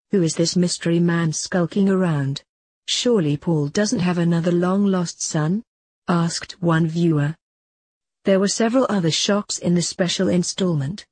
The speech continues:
which was set at Toadie Rabici's nineties themed belated twenty-first birthday and saw the return of old characters such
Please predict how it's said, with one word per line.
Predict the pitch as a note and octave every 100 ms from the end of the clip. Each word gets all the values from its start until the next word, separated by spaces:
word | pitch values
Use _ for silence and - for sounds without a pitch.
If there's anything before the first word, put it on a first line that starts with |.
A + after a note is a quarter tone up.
| _
which | F#3 F3 F#3
was | E3+
set | - F#3 -
at | F3+ -
Toadie | F#3+ F#3 F#3 G#3+
Rabici's | G3+ F#3+ F3 - D#3 D#3+
nineties | F3 E3+ E3+ D#3+ D#3 D3+
themed | - D#3+ D#3+ E3
belated | G3+ F#3+ D#3+ F3+ -
twenty-first | - F#3+ F#3+ G#3 - G#3+ A3+ -
birthday | F#3+ D#3+ E3 - - E3+ D3+
and | E3+ E3
saw | - F3+ F3
the | F3
return | E3 D#3 - F#3 F3
of | E3+
old | D#3 D3 D#3+ -
characters | E3+ D#3 - - D3 - -
such | - D#3+ -